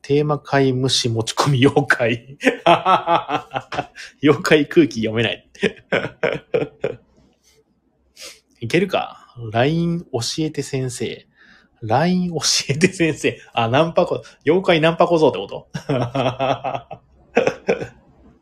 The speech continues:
ボードゲーム、まあ、あるある。なんかほら、あの、まあ、よく、よく言うじゃないですか。ボードゲーマー界隈って、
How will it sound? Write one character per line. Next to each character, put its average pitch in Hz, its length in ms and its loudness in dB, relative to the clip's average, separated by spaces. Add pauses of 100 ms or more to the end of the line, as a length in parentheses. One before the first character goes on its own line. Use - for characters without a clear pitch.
(1800)
ボ 113 200 -4
ー 123 40 -4
ド 120 120 0
ゲ 110 280 -2
ー - 20 -10
ム、 101 340 -12
ま 107 140 -8
あ、 95 180 -10
あ 82 60 -10
る 85 120 -12
あ - 40 -16
る。 - 220 -20
な 165 100 0
ん - 20 -6
か 147 120 2
ほ 127 80 2
ら、 110 300 -2
あ - 20 -12
の、 101 280 -12
ま 127 200 0
あ、 107 60 -8
よ 143 160 -4
く、 170 80 0
よ 196 80 2
く 196 80 -2
言 139 120 2
う 180 60 2
じ 165 60 0
ゃ 131 60 0
な 113 60 -8
い - 20 -8
で 104 60 -10
す - 60 -14
か。 107 100 -12
ボ 120 180 0
ー - 20 -4
ド 131 80 0
ゲ 135 160 2
ー 135 40 0
マ 135 120 -2
ー 135 60 -4
界 139 180 2
隈 107 200 -2
っ - 20 -14
て、 107 420 -6